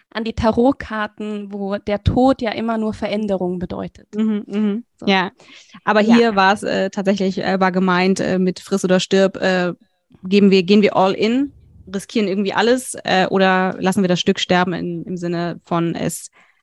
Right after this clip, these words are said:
Speaker 2: wird nicht stattfinden und wir haben uns, äh, entschieden, es durchzuziehen.
Speaker 1: Ja.
Speaker 2: Und, äh, das m-, macht uns auch so schnell keiner nach, muss man sagen. Das waren wirklich, das waren harte Bedingungen.
Speaker 1: Ja.
Speaker 2: Aber, äh, wir haben's gemacht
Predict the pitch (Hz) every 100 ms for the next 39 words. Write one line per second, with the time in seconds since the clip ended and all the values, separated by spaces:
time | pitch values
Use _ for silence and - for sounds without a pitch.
0 | _ _ _ - 185 175 - 185 180 -
1 | 165 170 175 160 165 160 160 160 - 165
2 | - - - - 180 185 170 175 226 -
3 | 240 - 214 196 202 - _ _ - 214
4 | _ _ _ _ 185 180 180 180 180 175
5 | 170 180 185 160 180 180 - 180 - 165
6 | 175 170 165 165 156 160 160 165 - -
7 | - 170 180 175 175 170 - _ _ _
8 | _ - - - 185 180 180 190 180 170
9 | 160 156 156 - 175 _ _ _ - -
10 | - - - - - 180 175 180 208 285
11 | 277 - _ - 196 202 208 233 240 320
12 | - - -